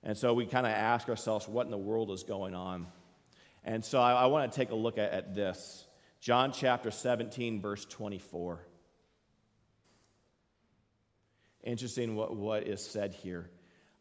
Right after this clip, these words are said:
Uh, and maybe getting at the heart of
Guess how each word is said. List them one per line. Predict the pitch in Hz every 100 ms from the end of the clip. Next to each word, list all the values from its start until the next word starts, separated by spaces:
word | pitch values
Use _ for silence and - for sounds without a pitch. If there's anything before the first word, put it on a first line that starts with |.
| -
Uh, | 98 92 90 - -
and | 101 101 101 90 - - - - _ _ _ _ _ _ _ _ _ _ _
maybe | 123 120 135
getting | 117 117 120
at | 110
the | -
heart | 92 - 104 110
of | 101